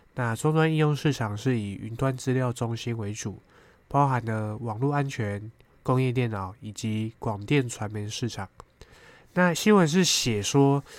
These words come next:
资料中心的建制带动了伺服器需求成长。那其实持续去看，就会发现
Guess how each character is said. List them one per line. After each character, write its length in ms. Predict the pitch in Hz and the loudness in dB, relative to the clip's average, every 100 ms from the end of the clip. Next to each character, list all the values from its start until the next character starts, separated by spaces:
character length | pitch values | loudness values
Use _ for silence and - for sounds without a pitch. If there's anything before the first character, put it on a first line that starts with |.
| - - - | -20 -20 -14
资 200 | - 180 | 0 4
料 160 | 190 160 | 6 6
中 240 | 160 151 | 4 4
心 160 | 156 139 | 2 0
的 120 | 123 | -2
建 400 | - - 147 107 | -2 2 2 2
制 300 | - 135 113 | -2 0 0
带 220 | - 127 | 2 0
动 220 | 127 117 | 2 0
了 120 | 113 | 0
伺 300 | 107 - 131 | -4 -4 -2
服 100 | 113 | -2
器 260 | 113 - 120 | -2 -2 -2
需 280 | - 139 127 | 0 2 2
求 220 | - 107 | 0 -6
成 200 | - 101 | -6 -8
长。 180 | 110 101 - _ _ _ - - | -6 -6 -8 _ _ _ -20 -4
那 100 | 180 | -4
其 200 | - 139 | 0 2
实 220 | 131 127 | 4 4
持 180 | - 127 | 2 0
续 140 | 139 | 0
去 160 | 127 135 | 0 -2
看， 280 | - 135 120 | -2 -2 0
就 140 | 131 | 0
会 100 | 127 | 0
发 220 | - 123 | 2 0
现 300 | 123 131 117 | 2 -2 -4